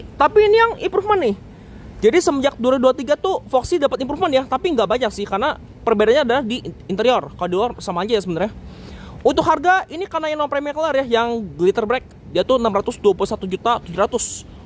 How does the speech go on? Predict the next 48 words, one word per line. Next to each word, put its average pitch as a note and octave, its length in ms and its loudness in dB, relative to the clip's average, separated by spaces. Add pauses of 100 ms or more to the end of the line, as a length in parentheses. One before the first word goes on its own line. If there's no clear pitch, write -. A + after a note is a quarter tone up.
(140)
Kalau G3 160 2
yang G#3+ 80 0
premier A#3 240 2
color A3+ 240 0
kayak A3+ 240 0
warna G#3+ 160 0
putih C#4+ 400 -6 (160)
atau G#3 240 -4
warna G#3+ 320 0 (960)
metal G3+ 240 0
stream C#4+ 400 0
itu C4+ 400 2 (720)
sama G#3+ 240 0
yang A3 80 -4
Sparking G#3+ 240 2
black C4 80 -2
ya, B3 240 2
itu F3+ 160 -4
nambah G#3+ 320 2
lagi G#3 240 -2
empat E3+ 160 -4
juta. F#3 240 -2 (720)
Untuk G#3 240 0
unitnya B3 400 2
ada A3 80 6
di A#3 240 -4
Auto G#3+ 240 2
dua G#3+ 160 6
ribu G#3+ 80 0
di A3 240 0
Yosudarso F3+ 400 0
Sunter. F3 400 -2 (240)
Untuk D#3+ 160 -2
kota E3+ 240 0
marketing F3+ 320 -2
bisa F#3+ 160 -2
cek G3+ 160 -4
di F3+ 80 2
description. A#3+ 560 4 (400)
Sebelum E3+ 400 -2
kita F3 80 -2
mulai, G#3 240 2
kunci A3+ 160 -2
kayak B3+ 80 2
gini A#3+ 320 0
nih, - 320 -14
ya D#3 80 -4
Smarky. D#3 400 -2